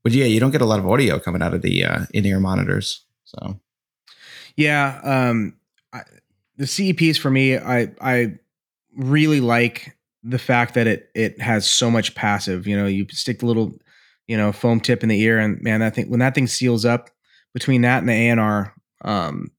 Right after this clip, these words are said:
Speaker 2: my airplane is super, super, super quiet. And
Speaker 1: That's
Speaker 2: that's kinda what
Speaker 1: awesome.
Speaker 2: I like. I really don't like loud noises. <laughs>
Speaker 1: So wait,
Speaker 2: You know,
Speaker 1: so you
Speaker 2: I
Speaker 1: have, you have the new Lift Tiger Performance right now.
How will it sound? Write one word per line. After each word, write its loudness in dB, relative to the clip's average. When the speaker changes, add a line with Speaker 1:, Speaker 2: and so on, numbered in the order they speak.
Speaker 2:
my 2
airplane 0
is -8
super, -2
super, -6
super -8
quiet. -8
And 2
Speaker 1:
That's 0
Speaker 2:
that's -6
kinda 4
what 4
Speaker 1:
awesome. 2
Speaker 2:
I 2
like. 0
I 0
really 0
don't 0
like -2
loud 0
noises. -2
<laughs> -4
Speaker 1:
So 2
wait, 4
Speaker 2:
You 4
know, 2
Speaker 1:
so 4
you 4
Speaker 2:
I 2
Speaker 1:
have, 2
you 2
have 2
the 2
new 4
Lift -2
Tiger 0
Performance -6
right -4
now. -6